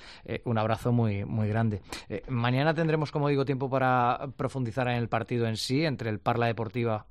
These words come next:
Parla Escuela y el Valencia, eh, que no tendría que suponer un gran problema para el equipo de, de Rubén Baraja, pero tal y como bajan las aguas, nunca mejor dicho, eh, habrá que estar muy pendiente de, de la apuesta de Baraja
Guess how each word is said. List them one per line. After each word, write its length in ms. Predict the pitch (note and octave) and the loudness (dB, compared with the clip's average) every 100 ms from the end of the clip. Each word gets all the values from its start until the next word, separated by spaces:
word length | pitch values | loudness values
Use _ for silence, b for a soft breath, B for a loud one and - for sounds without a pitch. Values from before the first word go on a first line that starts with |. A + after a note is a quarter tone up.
| - | -4
Parla 220 | B2 A#2 | -2 0
Escuela 420 | - C3 A#2+ A2 B B B - | 0 0 0 0 B B B -2
y 120 | B2+ | 2
el 120 | B2+ | 4
Valencia, 600 | B2 B2+ C3 - D3+ F#3+ | 4 2 0 2 2 2
eh, 180 | - - | -4 -8
que 100 | - | -6
no 100 | C#3 | -2
tendría 280 | E3 C3+ A2+ | 0 0 0
que 80 | G#2+ | -2
suponer 560 | A#2+ A2 A2 A#2+ G2 B B B - | -4 -2 0 -2 -4 B B B -6
un 200 | B2 A#2+ | -2 2
gran 260 | B2 B2+ | 4 4
problema 420 | B2 A#2+ A#2+ A#2+ A2 | 4 2 2 2 2
para 200 | A2+ A2+ | 2 2
el 80 | A2 | 0
equipo 280 | G#2+ A#2 | -2 0
de, 320 | A2+ A2 A2 - | 0 0 0 -2
de 180 | B2 A2 | -2 0
Rubén 200 | A2+ A2+ | 0 2
Baraja, 280 | A2 A2+ C#3 | 2 0 0
pero 160 | A#2 | 0
tal 160 | - A2 | 0 0
y 40 | G#2+ | 2
como 160 | A2+ | 2
bajan 240 | A2 A2+ A2 | 2 2 0
las 140 | G#2+ | 2
aguas, 240 | G#2+ A2 | 2 2
nunca 200 | A2 G#2+ | 0 -2
mejor 280 | A2 G#2+ A2+ | -2 -2 0
dicho, 340 | A2 - C3+ - | 0 2 0 0
eh, 120 | - | -4
habrá 260 | B2 G#2+ A2 | -4 -2 -4
que 60 | |
estar 180 | A2+ A2+ | -2 0
muy 120 | A2+ | 0
pendiente 360 | G#2+ G#2+ G#2+ G#2+ | 0 0 -2 -2
de, 180 | G#2 G#2+ | -4 -4
de 140 | A2+ A2 | -2 -2
la 100 | G2+ | 0
apuesta 320 | B2 A2+ A2+ | 0 2 4
de 60 | |
Baraja 400 | G#2+ G#2+ - A#2 | 4 2 2 0